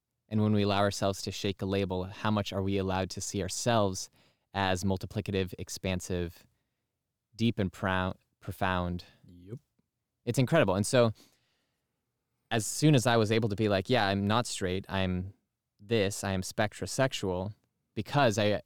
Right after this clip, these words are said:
Speaker 1: recognized in my own life that there were a lot more non-binary people that I was actually attracted to than women, and that I was attracted to them for all of what made them non-, non-binary.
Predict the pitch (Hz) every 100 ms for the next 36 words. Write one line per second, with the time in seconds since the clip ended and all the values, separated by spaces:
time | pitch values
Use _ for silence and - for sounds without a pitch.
0 | _ 107 127 139 117 98 98 - 101 95
1 | 95 95 - 101 98 98 120 113 - -
2 | 98 - 104 98 95 95 95 98 117 113
3 | 107 101 101 104 110 101 - 98 95 95
4 | 95 95 - 85 104 92 90 - 95 92
5 | 92 90 92 98 85 92 - _ _ _
6 | _ _ _ _ - 101 98 95 98 92
7 | 95 113 101 95 - 95 95 92 92 -
8 | 110 107 95 92 - _ _ _ _ 104
9 | 110 101 98 85 95 90 92 87 90 98
10 | 92 87 95 101 82 - -